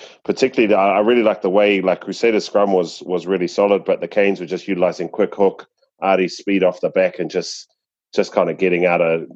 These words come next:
getting out of jail, you know, just with his ability, man. He's a, he's a freak.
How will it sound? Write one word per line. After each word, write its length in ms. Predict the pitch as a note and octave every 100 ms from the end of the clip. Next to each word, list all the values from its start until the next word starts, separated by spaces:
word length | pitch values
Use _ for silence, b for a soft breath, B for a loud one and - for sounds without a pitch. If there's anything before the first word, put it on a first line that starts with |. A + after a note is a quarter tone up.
| _
getting 240 | F#2+ F2 F2
out 100 | E2
of 100 | D#2
jail, 320 | F2 F2+ F2
you 120 | D#2
know, 160 | D#2+ F2
just 260 | F#2 -
with 140 | F2 D#2
his 140 | D#2
ability, 420 | D#2+ F2 F2+ F2 D2+
man. 200 | D2+ D2+
He's 160 | D2+
a, 120 | D#2 C2+
he's 200 | D#2+ D#2
a 60 |
freak. 400 | - F#2 E2+ -